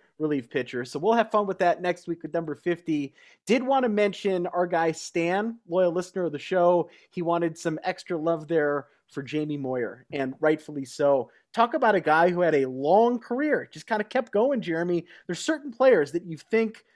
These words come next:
"Oh, that guy's probably gonna be done five, six years ago." I think Rich Hill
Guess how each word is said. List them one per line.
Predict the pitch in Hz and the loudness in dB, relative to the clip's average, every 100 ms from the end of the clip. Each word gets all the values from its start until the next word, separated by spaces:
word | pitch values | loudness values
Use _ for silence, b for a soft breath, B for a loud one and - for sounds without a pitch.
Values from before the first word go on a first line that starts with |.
| _ _ _ - | _ _ _ 2
"Oh, | 214 | 4
that | 240 | 4
guy's | 240 208 | 4 2
probably | - 226 | 2 2
gonna | 190 196 | 4 2
be | 175 | 0
done | 160 196 | 2 2
five, | 180 202 196 175 | 2 4 4 4
six | - 190 180 | 0 -8 -2
years | 196 175 | 0 0
ago." | 139 117 127 - _ _ - | 0 0 -2 -6 _ _ -8
I | |
think | - 208 151 | -2 -4 0
Rich | 233 247 | -2 -2
Hill | - 285 156 | 2 4 2